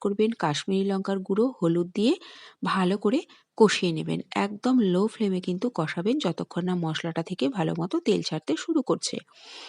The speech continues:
দু তিন মিনিট একদম লো ফ্লেমে কষিয়ে নেওয়ার পর দেখুন, আহ, আমি দেখাচ্ছি যে কিভাবে, কতটা আমি সেদ্ধ করেছি।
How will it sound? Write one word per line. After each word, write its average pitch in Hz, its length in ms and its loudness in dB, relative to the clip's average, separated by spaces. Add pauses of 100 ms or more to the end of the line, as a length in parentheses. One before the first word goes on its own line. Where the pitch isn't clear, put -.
(240)
দু 226 180 6
তিন 269 180 6
মিনিট 262 340 6 (320)
একদম 196 380 4
লো 190 180 6
ফ্লেমে 196 380 0
কষিয়ে 190 320 0
নেওয়ার 196 240 0
পর 233 180 -2
দেখুন, 202 440 2 (400)
আহ, 170 260 0
আমি 190 260 4 (280)
দেখাচ্ছি 214 600 0
যে 196 120 -2
কিভাবে, 185 600 -2
কতটা 214 320 2
আমি 214 140 2
সেদ্ধ 175 340 -4
করেছি। 180 400 -2